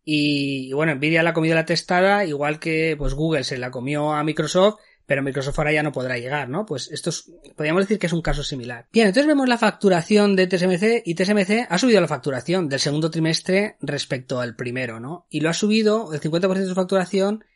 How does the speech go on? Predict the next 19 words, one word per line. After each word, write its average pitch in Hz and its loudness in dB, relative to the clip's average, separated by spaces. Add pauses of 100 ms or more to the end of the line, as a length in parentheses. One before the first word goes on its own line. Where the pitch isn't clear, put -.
(360)
sobre 147 -2
todo 180 2
en 151 -2
las 147 -2
tecnologías 147 -2
más 156 -2
avanzadas, 127 -10
cinco 170 0
nanómetros 175 -2
y 135 -8
siete 165 -2 (240)
nanómetros. 120 -10 (680)
Entonces, 180 -2 (200)
ah, 117 -14
claro, 143 -2 (120)
ah, 120 -14
esto 156 -6
quiere 160 0
decir 190 0